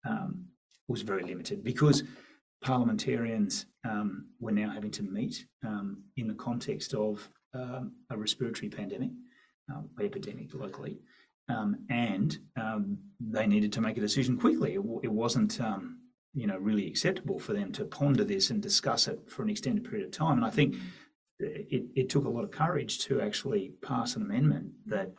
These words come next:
Speaker 1: was sweeping,
Speaker 2: Mm.
Speaker 1: um, and, and provided this power to a, uh, a non-elected individual. Um, I, I,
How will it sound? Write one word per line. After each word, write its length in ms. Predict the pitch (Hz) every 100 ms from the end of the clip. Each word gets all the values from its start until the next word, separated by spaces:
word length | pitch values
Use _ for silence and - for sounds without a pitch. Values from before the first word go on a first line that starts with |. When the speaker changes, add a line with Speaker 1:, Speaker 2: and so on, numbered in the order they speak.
| - - _ 120
Speaker 1:
was 200 | 104 -
sweeping, 680 | - 135 147 - - - - - - _ 220
Speaker 2:
Mm. 80 | 110
Speaker 1:
um, 260 | - 196 -
and, 460 | 135 277 220 208 - _ 110 - - _
and 200 | 120 110
provided 420 | - 107 123 120 104
this 160 | 101
power 600 | - 120 135 139 87 101 - -
to 300 | - 123 110
a, 240 | 107 101 104
uh, 100 | -
a 40 |
non-elected 600 | 113 117 107 107 - - 104
individual. 720 | 104 95 120 123 90 - - - - - - - -
Um, 400 | 147 147 180 - _ _ -
I, 100 | 131 -
I, 120 | 131